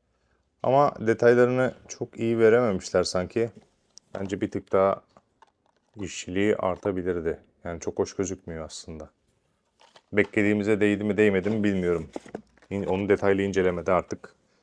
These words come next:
tartışacağız. Şimdi bir tane daha hiç Batmobile'e benzemeyen bir Batmobile daha çıktı. Aha. Rafların vazgeçilmezi.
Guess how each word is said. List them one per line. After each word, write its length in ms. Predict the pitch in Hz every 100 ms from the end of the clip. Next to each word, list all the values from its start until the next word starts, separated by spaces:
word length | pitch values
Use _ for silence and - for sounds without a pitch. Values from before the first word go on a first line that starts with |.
| _ _ _ _ _ _ -
tartışacağız. 840 | 98 - - 80 80 76 - -
Şimdi 600 | - 107 101 107 110 107
bir 200 | 107 104
tane 260 | 104 98 92
daha 300 | 90 85 - - - _ _ _ _ _ _ _ _ _ _ _ -
hiç 340 | 107 - -
Batmobile'e 540 | 107 107 101 95 98 92
benzemeyen 500 | 95 87 90 87 82
bir 120 | 78
Batmobile 500 | 87 - 90 82 76
daha 140 | 78
çıktı. 440 | 76 - - 98 95 - _ _ _ _ _ _ _ - - _ - _ _ _ _ _ _ _ _ _ _ _ - -
Aha. 460 | 98 92 113 85 - _ _ _ _ _ _ _ _ _ _ _ _ _ 104
Rafların 520 | 104 - 107 110 110
vazgeçilmezi. 880 | 104 95 98 101 104 101 110 90